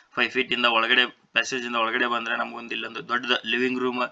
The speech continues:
ಸಿಗುತ್ತೆ. ಲಿವಿಂಗ್ ರೂಮ್ ಸೈಜ್ ನೋಡೋದಾದ್ರೆ ನಮ್ಗೆ ಹದಿನಾರು ಫೀಟ್ ಒಂಬತ್ತು ಇಂಚು by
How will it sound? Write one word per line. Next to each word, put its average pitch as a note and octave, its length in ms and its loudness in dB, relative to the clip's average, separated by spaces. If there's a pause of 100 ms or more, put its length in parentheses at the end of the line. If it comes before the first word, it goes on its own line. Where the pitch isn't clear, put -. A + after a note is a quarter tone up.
(280)
ಸಿಗುತ್ತೆ. A#2 560 -2
ಲಿವಿಂಗ್ C3 280 0
ರೂಮ್ B2+ 160 -2
ಸೈಜ್ B2 260 2
ನೋಡೋದಾದ್ರೆ A2+ 480 2 (460)
ನಮ್ಗೆ B2 540 0
ಹದಿನಾರು B2+ 400 4
ಫೀಟ್ B2+ 260 -4
ಒಂಬತ್ತು B2 440 0
ಇಂಚು A#2+ 200 -6
by A#2+ 240 4